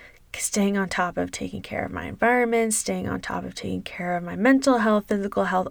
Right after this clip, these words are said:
all those things. If those things are being neglected, that's the fastest way I've, for me, you know, things se-,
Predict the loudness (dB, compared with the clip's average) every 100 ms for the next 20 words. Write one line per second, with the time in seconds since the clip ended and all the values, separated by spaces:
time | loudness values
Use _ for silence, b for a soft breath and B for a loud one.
0 | 0 2 4 4 2 0 -4 -2 0 -2
1 | -4 -2 -2 -2 -10 -20 _ -4 -2 0
2 | 4 4 6 4 4 4 2 0 0 2
3 | 0 -4 0 0 0 -4 -2 2 4 4
4 | 0 -2 -14 -6 -6 -4 -6 -2 0 2
5 | 0 -2 B B B B -6 0 0 2
6 | 0 0 -2 -4 -6